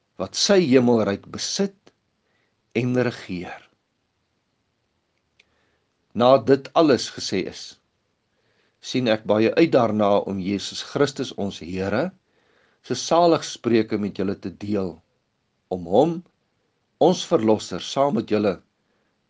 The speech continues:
nog beter te leer ken. Bid saam met my.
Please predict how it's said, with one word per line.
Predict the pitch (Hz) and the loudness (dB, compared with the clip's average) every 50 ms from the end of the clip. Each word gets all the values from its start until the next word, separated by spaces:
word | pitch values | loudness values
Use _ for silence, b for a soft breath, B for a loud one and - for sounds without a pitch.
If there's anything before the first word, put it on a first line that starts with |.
| _ - | _ -8
nog | 101 104 - - - - | -8 -8 -8 -10 -14 -8
beter | - 107 110 113 110 - 113 107 | -2 0 0 0 0 -2 -6 -6
te | - 113 98 | -4 -6 -4
leer | 92 98 98 98 - | -4 -4 -6 -8 -10
ken. | - - 95 80 - - _ _ _ _ _ _ _ _ _ _ _ _ _ _ _ _ _ _ _ _ _ _ _ _ _ _ _ _ _ _ _ _ _ _ _ - | -12 -12 -12 -12 -12 -14 _ _ _ _ _ _ _ _ _ _ _ _ _ _ _ _ _ _ _ _ _ _ _ _ _ _ _ _ _ _ _ _ _ _ _ 0
Bid | 160 156 156 - - | 0 0 0 -4 -4
saam | - 117 101 95 95 95 | -2 -2 0 0 -2 -4
met | - - 90 | -6 -8 -8
my. | 82 82 82 | -8 -8 -8